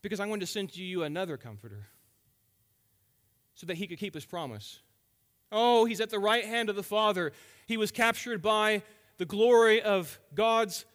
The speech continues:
cloud in his ascension, and we cannot see him.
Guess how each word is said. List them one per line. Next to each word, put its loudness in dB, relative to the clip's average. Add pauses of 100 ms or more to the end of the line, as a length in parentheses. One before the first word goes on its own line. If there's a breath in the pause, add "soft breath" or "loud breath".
cloud 2
in -2
his -2
ascension, -6
and -6
we -4
cannot -2
see -4
him. -12